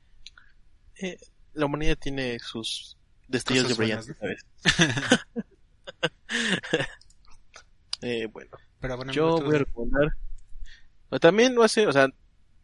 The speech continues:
Speaker 1: bueno, es igual algo ñoño, pero al final del día es un poquito, me, me gusta un poquito la temática de los cómics, justamente que en algún momento había mencionado aquí, los cómics de Sandman,
Speaker 2: Ujú, ujú.
Speaker 1: que son de Neil Gaiman.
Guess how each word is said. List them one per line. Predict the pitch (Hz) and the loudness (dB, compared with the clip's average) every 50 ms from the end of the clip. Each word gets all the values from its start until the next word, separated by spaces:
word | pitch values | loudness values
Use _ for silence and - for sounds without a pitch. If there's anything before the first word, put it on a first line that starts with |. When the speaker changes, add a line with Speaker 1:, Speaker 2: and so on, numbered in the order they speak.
| _ _ - - | _ _ -20 -8
Speaker 1:
bueno, | - 135 143 139 110 | -2 0 2 2 2
es | 120 127 - - | 0 -2 -2 -2
igual | 123 117 117 110 | 0 4 4 6
algo | 113 110 - - 101 | 6 4 2 -2 -6
ñoño, | 101 107 113 117 117 123 131 | -6 -4 -4 -2 -2 -4 -6
pero | - - 135 127 127 127 123 | -4 -2 -2 0 0 0 0
al | 117 | -2
final | - 107 107 107 | -4 -6 -8 -8
del | 104 104 | -8 -8
día | 107 107 107 104 - - _ _ _ _ - _ _ _ _ - - - - - | -8 -6 -6 -6 -8 -10 _ _ _ _ -20 _ _ _ _ -20 -20 -20 -20 -18
es | - - 117 110 117 - | -14 -12 -12 -10 -10 -12
un | - 123 | -12 -14
poquito, | - - - - - 117 - - - - | -16 -18 -14 -12 -12 -12 -12 -16 -14 -10
me, | 131 147 160 | -10 -8 -6
me | 160 165 | -6 -4
gusta | 165 170 160 - - | -4 -4 -4 -4 -6
un | 165 156 | -6 -6
poquito | 151 147 143 147 | -8 -4 -4 -4
la | 139 | -4
temática | - 117 117 - - - 131 123 - | -4 -6 -8 -8 -6 -6 -8 -8 -6
de | - 123 131 135 147 - - - - - - - - - - - - - - - - - - | -4 -4 -4 -4 -4 -8 -14 -16 -16 -14 -14 -14 -14 -12 -14 -14 -16 -18 -20 -20 -20 -14 0
los | - 151 151 - - | 4 4 4 6 6
cómics, | - 208 220 220 - - | 6 6 6 6 4 2
justamente | 208 175 190 185 - 175 | 2 2 2 2 2 2
que | 143 120 | 2 2
en | 123 131 123 113 120 120 123 127 127 - | 2 0 -4 -8 -10 -10 -10 -10 -8 -8
algún | 120 120 135 143 | -8 -6 -4 -4
momento | 147 143 135 - - 117 | -4 -4 -2 -2 -2 -2
había | 120 117 120 117 120 117 - - _ | 0 0 0 0 -2 -4 -8 -12 _
mencionado | 120 117 113 110 - 110 113 117 | -10 -8 -8 -6 -4 -4 -4 -4
aquí, | 113 - - 139 185 - _ - | -6 -8 -10 -14 -14 -14 _ -12
los | 110 101 - | -12 -8 -8
cómics | - 123 127 117 | -6 -6 -6 -4
de | - - - 107 101 - - - - | -4 -4 -4 -4 -6 -8 -12 -10 -4
Sandman, | - - 143 131 127 120 131 143 - - - _ _ _ _ _ _ _ _ - - | 0 2 2 2 2 -2 -4 -6 -6 -10 -20 _ _ _ _ _ _ _ _ -14 -6
Speaker 2:
Ujú, | 160 165 156 - 156 | -6 -6 -4 -6 -8
ujú. | 147 170 160 | -10 -8 -8
Speaker 1:
que | - 117 | -8 -6
son | - 117 117 - - 113 | -6 -6 -8 -8 -8 -8
de | 113 110 | -8 -8
Neil | 107 110 - - 123 120 | -8 -10 -12 -14 -14 -6
Gaiman. | - 135 139 135 127 120 123 | -2 -2 -2 -2 -2 -6 -8